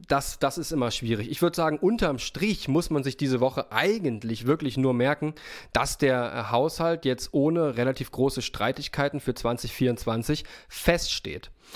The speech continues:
Und die Ausgaben wie immer knapp eine halbe Billion Euro betragen. Das ist ja so die Größe, die man eigentlich kennen muss.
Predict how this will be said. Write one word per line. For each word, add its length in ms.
Und 480
die 80
Ausgaben 800
wie 220
immer 420
knapp 340
eine 420
halbe 580
Billion 600
Euro 380
betragen. 540
Das 80
ist 20
ja 80
so 120
die 120
Größe, 380
die 100
man 140
eigentlich 300
kennen 280
muss. 280